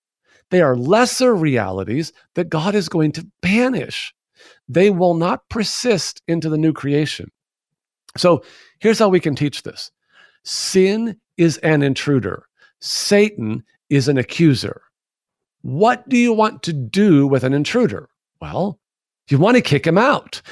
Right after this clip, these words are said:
And what do you want to do with an accuser? You want to silence him. You see, and that's the promise. That's precisely what God is going to do. That's, that's what Jesus was doing in his earthly ministry,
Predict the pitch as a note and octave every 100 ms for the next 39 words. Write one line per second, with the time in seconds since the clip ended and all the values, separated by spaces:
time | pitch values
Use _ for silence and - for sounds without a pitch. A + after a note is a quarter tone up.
0 | - - C3 D3+ G#3+ A3+ F#3+ F3+ D#3+ B2+
1 | A#2 A#3+ G3 F#3 - C#3+ C#3+ D3+ - C4+
2 | B3 G#2+ F#2+ - _ _ _ _ - G#2+
3 | G#2 C3 E3 - _ - B2+ - - E3
4 | A3 A3+ A2+ - - - C3 G#2+ - _
5 | _ _ _ _ _ - B2+ G#3 - D#3
6 | D#3 D#3+ F3 F#3 - F#3+ - - D4 -
7 | G3 - - - _ - - F#3+ - -
8 | F3 - - G#3+ A3+ - A#3+ A#3 G#3 G#3
9 | G#3 G3+ D3+ F#3 F3 D#3+ C#3 F2+ _ _
10 | - - - F3+ F#3+ F3+ - D3+ A#2 -
11 | A3+ A3 G#3 - - D3 A#2+ G#3+ A#3 A3
12 | G#3 F3+ F#3+ F3+ F3+ E3 E3 C#3+ D#3+ D#3+